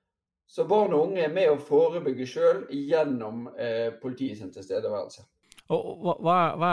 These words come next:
Speaker 2: er det ved TikTok-formatet som gjør at det appellerer sånn til denne gruppen?
Speaker 1: Ja, altså, eh, TikTok er jo laget egentlig for å underholde. Det er små,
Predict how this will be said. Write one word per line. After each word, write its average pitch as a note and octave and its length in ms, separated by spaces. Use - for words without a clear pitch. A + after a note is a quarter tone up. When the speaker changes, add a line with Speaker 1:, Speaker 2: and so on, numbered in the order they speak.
Speaker 2:
er A#2+ 60
det B2 100
ved D3 220
TikTok-formatet A#2 920
som C3 180
gjør G#2+ 240
at A2+ 140
det G2+ 340
appellerer G2 480
sånn G#2 240
til A#2 140
denne F#2+ 200
gruppen? F#2+ 360
Speaker 1:
Ja, - 160
altså, - 320
eh, C3 120
TikTok F3 400
er D#3 80
jo C#3 60
laget B2+ 320
egentlig C3+ 320
for G#2+ 160
å E2+ 80
underholde. A#2+ 580
Det A#2 100
er - 60
små, D#3+ 340